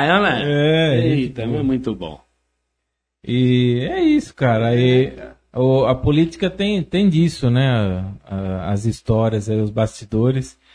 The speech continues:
Speaker 2: Mas é que nem você falou, Monaro, o, o vereador, ele tá ali pra servir o povo. E a gente, como,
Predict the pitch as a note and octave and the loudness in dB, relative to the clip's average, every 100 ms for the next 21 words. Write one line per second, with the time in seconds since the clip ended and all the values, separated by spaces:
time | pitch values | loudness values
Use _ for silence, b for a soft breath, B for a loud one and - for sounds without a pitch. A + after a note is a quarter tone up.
0 | b B2+ C3 E3 F3+ F#3 F#3 F#3+ F#3+ E3+ | b -8 -6 -4 -4 -4 -6 -8 -6 -6
1 | D#3+ C#3 B2 A2 G#2+ A2 A2 G#2+ G#2+ G#2 | -4 -2 -2 -2 -2 -2 -2 -4 -4 -8
2 | - A2+ B2 C3+ C3+ B2+ C#3 D#3+ D#3 D#3 | -10 -10 -6 -6 -4 -4 -6 -6 -6 -6
3 | C#3 D#3+ F#3+ - _ A#2+ A#2 C3+ A#2+ D3+ | -4 -6 -6 -10 _ -10 -6 -6 -6 -8
4 | - D3+ D#3+ D3 D#3+ D#3 D#3+ F#3+ F#3 - | -6 -4 -4 -4 -4 -4 -4 -4 -6 -8
5 | D3 C#3+ C3 G2 | -4 -2 -4 -6